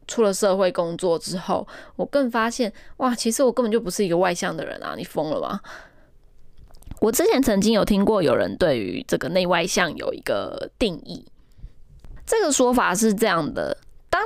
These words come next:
你今天要跟人群相处的时候，通常这些人群是指就是不是非常重要或熟悉的人啦。当你跟这些人群相处的时候，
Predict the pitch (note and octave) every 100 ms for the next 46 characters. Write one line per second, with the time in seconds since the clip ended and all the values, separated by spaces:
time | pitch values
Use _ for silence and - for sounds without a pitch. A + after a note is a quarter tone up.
0 | A4+ B3 B3+ C#4 C#4+ C#4 D4 C4+ B3+ B3+
1 | B3+ C4 B3+ G#3 G#3+ C4 - G3+ A3 -
2 | B3+ C4 D4 - F#3+ - - - - -
3 | - G3+ - - - - - - - -
4 | G4+ A4+ E4 A#3+ B3+ D#4 D4+ D4 A#3 G3+
5 | G#3+ F#3+ G#3 A#3+ - F2+ - F#3 F#3+ F3+
6 | E3+ B2+ A2+ - G3 - B3+ A#3+ G#3 F3
7 | G3+ F3+ F3+ E3 G3+ F#3+ D3+ C3 - F3+
8 | E3+ C#3 G#2 D#2 - E2+ - - - -
9 | F4 F#4 C#4 A#3 B3 B3 C4 B3+ A3+ F3+
10 | G3+ F3+ F3+ F#3+ G#3+ - F3 C3 - F3+
11 | G3 F3+